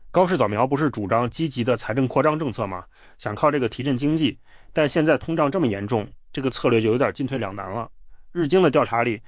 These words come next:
有百分之五十六的人觉得他的刺激计划根本对冲不了生活成本上升的影响，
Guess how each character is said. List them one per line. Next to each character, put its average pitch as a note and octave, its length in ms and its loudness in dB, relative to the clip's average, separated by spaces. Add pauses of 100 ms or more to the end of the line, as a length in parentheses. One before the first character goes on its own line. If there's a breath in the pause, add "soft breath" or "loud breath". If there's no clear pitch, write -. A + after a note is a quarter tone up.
(140)
有 C#3+ 120 0
百 A#2 200 2
分 D3 100 -4
之 E3+ 60 0
五 A2+ 160 -4
十 C#3 100 -2
六 G3 160 8
的 A#2+ 100 4
人 G#2 160 -4
觉 G#2+ 160 -4
得 A2 140 0
他 - 180 -2
的 C3 80 -4
刺 - 200 -8
激 A2+ 100 -4
计 B2 100 -6
划 A2+ 220 2
根 E3 240 0
本 G#2+ 160 0
对 C#3 180 2
冲 D3+ 200 -2
不 C#3+ 80 2
了 G2 120 2
生 C#3 200 -2
活 C3 100 -2
成 B2+ 160 -4
本 A2 140 0
上 B2+ 120 -4
升 C#3+ 160 -2
的 C3 80 2
影 G#2 140 -4
响， G#2 180 -6